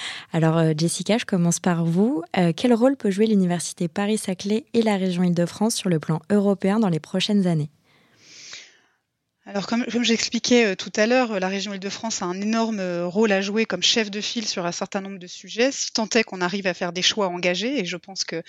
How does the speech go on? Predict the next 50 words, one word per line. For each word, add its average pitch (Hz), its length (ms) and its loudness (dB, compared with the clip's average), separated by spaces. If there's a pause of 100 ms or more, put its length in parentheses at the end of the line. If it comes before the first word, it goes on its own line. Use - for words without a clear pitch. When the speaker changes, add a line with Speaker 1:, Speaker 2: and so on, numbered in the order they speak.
(240)
Speaker 2:
notamment 226 520 2
avec 175 200 -4
tout - 140 -14
ce - 80 -4
qui - 100 -10
se - 100 -4
passe, 214 300 -2
euh, 165 120 -6 (260)
sur 233 260 0
le 208 80 0
plateau 208 300 -2
de - 80 -12
Saclay, 196 480 0 (100)
avec 190 240 -2
le 214 60 -4
P 208 140 -4
S 190 100 -4
C 196 120 -8
C 196 180 -6
par 185 180 0
exemple, 185 360 -6
et 170 40 -4
avec 165 160 -6
tout - 100 -12
ce - 80 -12
que 190 80 -20
fait - 140 -10
l'université, 180 720 -6 (360)
on 226 80 0
est 240 200 2
en 202 80 -6
train 208 240 -4 (280)
de 190 100 -2
prendre 190 360 -2
la 165 100 4
bonne 185 200 -4
direction. 180 480 -2 (360)
Et 196 60 -2
donc, 208 200 -2
l'enjeu, 208 360 2
c'est 226 160 0
vraiment 196 320 -4
de 220 60 -2
capitaliser 190 640 -2
sur - 180 -2
le 175 80 -2
regroupement 208 560 0
de 180 100 -4
compétences, 202 680 -4
euh, 170 120 -4